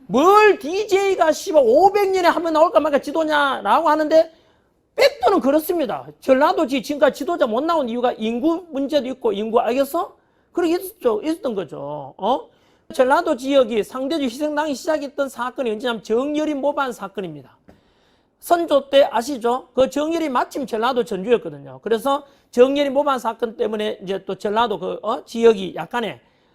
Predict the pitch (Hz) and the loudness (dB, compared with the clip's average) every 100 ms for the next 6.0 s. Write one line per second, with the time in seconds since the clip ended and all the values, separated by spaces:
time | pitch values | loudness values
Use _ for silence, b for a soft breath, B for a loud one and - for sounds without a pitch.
0 | _ 214 202 196 - 170 202 196 196 185 | _ -2 0 -2 -4 -8 -6 -4 -4 -4
1 | 180 185 185 196 190 226 247 262 214 165 | -4 -4 -4 -6 -4 -4 -4 -4 -6 -6
2 | 208 190 202 190 175 185 185 220 175 175 | -8 -6 -6 -6 -8 -6 -4 -4 -6 -8
3 | 175 180 165 202 - 214 165 143 135 139 | -10 -10 -10 -10 -8 -8 -10 -12 -16 -12
4 | 185 269 285 220 247 262 262 247 269 254 | -4 0 0 0 -4 2 2 2 -4 -4
5 | 214 185 202 151 165 - 285 226 269 180 | -4 -8 -8 -8 -10 -8 -6 -4 -4 -8